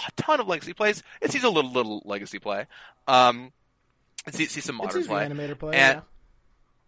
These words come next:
Speaker 2: yeah.
Speaker 1: yeah, and that's an example of a card. It's like, just by naturally, by making enough Magic cards, we are going to make some cards that end up seeing play in Legacy that, 'cause they're strong enough. So that's one route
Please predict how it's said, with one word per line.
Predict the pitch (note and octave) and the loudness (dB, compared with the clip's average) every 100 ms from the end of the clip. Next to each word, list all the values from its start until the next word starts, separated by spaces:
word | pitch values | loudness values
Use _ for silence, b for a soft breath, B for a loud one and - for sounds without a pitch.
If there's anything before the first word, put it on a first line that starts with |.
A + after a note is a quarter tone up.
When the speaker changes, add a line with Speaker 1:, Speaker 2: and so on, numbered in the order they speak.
| _ _ | _ _
Speaker 2:
yeah. | F#3+ D#3+ - | 2 2 4
Speaker 1:
yeah, | |
and | D#3 D#3 | 2 2
that's | F3 G#3 | 2 2
an | G#3+ | 2
example | F#3+ E3+ | -2 -4
of | E3+ | -6
a | D#3 | -2
card. | C#3 C3+ | 0 0
It's | C#3 | -2
like, | F3+ D#3 | -8 -8
just | - - | -8 0
by | E3+ | 2
naturally, | D3 D3 D3+ - A2 G#2+ A#2+ | 4 2 0 -4 -6 -6 -6
by | C3 | -2
making | B2 C3+ C#3+ C#3+ | -2 -2 -2 -2
enough | C3+ B2+ | -2 -2
Magic | C3 B2+ A2+ | 0 -2 -2
cards, | - G#2+ G2+ B2 - B B | -4 -6 -4 -8 -14 B B
we | C3 C3+ | -2 0
are | C3 | 0
going | D3 D#3 D#3 | 0 -2 -4
to | C#3+ | -4
make | C3 - | -6 -4
some | B2+ A#2+ | -6 -6
cards | - G#2 G#2+ G2+ | -2 -2 -2 -4
that | A2+ - | -10 -10
end | G#2+ | -12
up | G#2 | -14
seeing | A2 G#2 | -14 -12
play | - G2+ | -8 -8
in | G#2 | -8
Legacy | G2 - G#2 | -12 -14 -14
that, | G2 - | -14 -14
'cause | G2 | -16
they're | - | -18
strong | - - - | -18 -18 -20
enough. | - - B B - | -20 -20 B B 0
So | G3+ | 4
that's | G#3 | 4
one | E3 D#3 | 2 0
route | B2+ A2 | 2 0